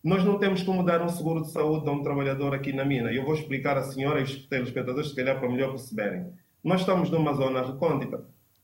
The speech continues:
que é que vai acontecer? Se eu der um cartão de seguro, onde é que ele se vai fazer, consultar? O, que hospital é que ele vai se dirigir? Não tem como. Então nós fazemos ao contrário. Nós definimos aqui um determinado número de patologias,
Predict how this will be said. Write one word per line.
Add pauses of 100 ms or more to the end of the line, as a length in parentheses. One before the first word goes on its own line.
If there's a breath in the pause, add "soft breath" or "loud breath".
que
é
que
vai
acontecer?
Se
eu
der
um
cartão
de
seguro,
onde
é
que
ele
se
vai
fazer,
consultar? (560)
O,
que
hospital
é
que
ele
vai
se
dirigir? (140)
Não
tem
como. (680)
Então
nós
fazemos
ao
contrário. (400)
Nós
definimos
aqui
um
determinado
número
de
patologias,